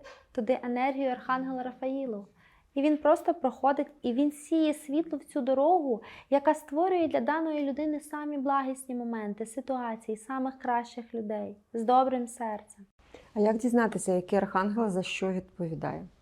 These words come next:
Speaker 1: Коли є якась певна життєва ситуація, і потрібно її вирішити, можна сказати, хто зараз з архангелів готовий мені допомогти. І абсолютно кожному прийде свідомістю ім'я архангела.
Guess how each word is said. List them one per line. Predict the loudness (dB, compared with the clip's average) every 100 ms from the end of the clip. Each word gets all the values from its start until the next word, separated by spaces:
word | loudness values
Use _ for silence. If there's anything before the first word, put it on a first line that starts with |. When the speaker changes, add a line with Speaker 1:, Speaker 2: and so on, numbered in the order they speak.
| _ _ _ _
Speaker 1:
Коли | 2 6 6
є | 4 2
якась | 2 0 0
певна | 0 2 0
життєва | -4 -4 -4 -4
ситуація, | -6 -6 -4 -2 -4 -6 -6 -8 -8 -18 _ _ _ _ _ _ -8
і |
потрібно | -2 0 2 0
її | 0 0
вирішити, | 2 2 2 -2 -10 -16 -18 -18 _ _
можна | -4 -2 -2
сказати, | -6 -4 -4 -4 -8
хто | -14 -2 0 2
зараз | 2 2 0
з |
архангелів | -2 -2 -2 -2 -2 -4 -4
готовий | -6 -4 -2 0
мені | -2 -2
допомогти. | -4 -6 -6 -10 -10 -12 -12 -14 _ _ _ _ _ _ _ _ _ 2
І | 2
абсолютно | 2 0 0 0 -4 -10
кожному | -6 -4 -2 -2 -4 -6 -10 _
прийде | 0 2 2 0 0 -6 -16 _ _ _
свідомістю | -18 -6 -2 0 0 0 -4 -6 -8 -4
ім'я | -2 0 0 0
архангела. | -4 -6 -4 -4 -6 -12